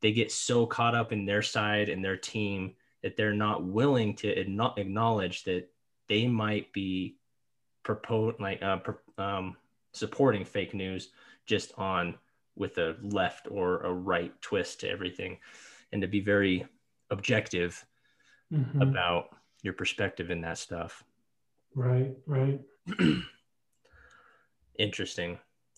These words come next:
Speaker 1: Well, cool. That was, that was good. Okay, so we're gonna continue with our Bill of Rights series, and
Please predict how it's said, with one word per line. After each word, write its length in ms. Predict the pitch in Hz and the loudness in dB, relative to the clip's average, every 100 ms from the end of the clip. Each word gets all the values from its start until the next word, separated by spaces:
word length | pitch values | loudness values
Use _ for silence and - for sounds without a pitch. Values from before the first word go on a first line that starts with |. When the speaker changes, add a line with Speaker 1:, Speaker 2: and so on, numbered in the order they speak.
| _ - | _ 0
Speaker 1:
Well, 100 | 120 | 0
cool. 500 | 113 139 175 117 - - - - - - _ - | 4 8 8 8 4 -16 -20 -20 -20 -20 _ 6
That 180 | 123 | 8
was, 400 | 123 120 110 - - - - _ _ _ _ _ _ _ _ _ _ _ _ _ - | 10 10 8 0 -8 -16 -20 _ _ _ _ _ _ _ _ _ _ _ _ _ -2
that 80 | 98 | 0
was 140 | 95 | 2
good. 300 | 98 92 85 - _ _ _ _ _ _ _ _ _ - | 6 6 6 -2 _ _ _ _ _ _ _ _ _ 2
Okay, 320 | 123 110 85 - | 6 6 6 0
so 220 | - 120 | 6 8
we're 120 | 113 131 | 10 10
gonna 160 | 156 | 8
continue 800 | 147 131 - 185 170 127 117 143 - _ _ - | 8 4 6 10 10 10 8 4 0 _ _ 0
with 320 | 117 117 113 - | 4 4 4 2
our 520 | 110 104 104 104 104 110 | 6 8 8 6 4 2
Bill 160 | 117 117 | 8 8
of 100 | 104 | 8
Rights 260 | 107 110 | 6 6
series, 520 | - 104 92 87 - - _ - - - _ - | 4 4 4 2 -2 -14 _ -20 -20 -20 _ -2
and 540 | 104 101 104 104 98 | 2 4 4 4 2